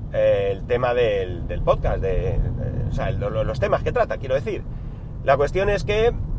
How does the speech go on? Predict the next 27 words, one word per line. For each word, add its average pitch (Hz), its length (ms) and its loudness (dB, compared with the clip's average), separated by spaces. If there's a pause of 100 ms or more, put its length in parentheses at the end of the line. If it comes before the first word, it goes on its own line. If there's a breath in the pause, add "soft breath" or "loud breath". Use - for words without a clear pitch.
quitando 180 400 8
esto, 226 300 8
que 139 100 0
ya 123 100 4
digo 147 180 4
que 131 80 2
es 117 80 0
una 117 120 4
cuestión 113 340 2
de 127 120 2
preferencia, 160 600 4
de, 123 300 6 (520)
no - 120 -2
sé, 131 160 2
de 98 180 -2
costumbre 117 400 0
del 104 140 0
oído, 180 360 10
de 139 280 4
como 117 180 -2
queráis 123 260 0
llamarlo, 185 520 6 (400)
eh, 113 400 0
bueno, 156 220 2
pues, 104 260 -2
eh, 101 240 -2
eh, - 420 -6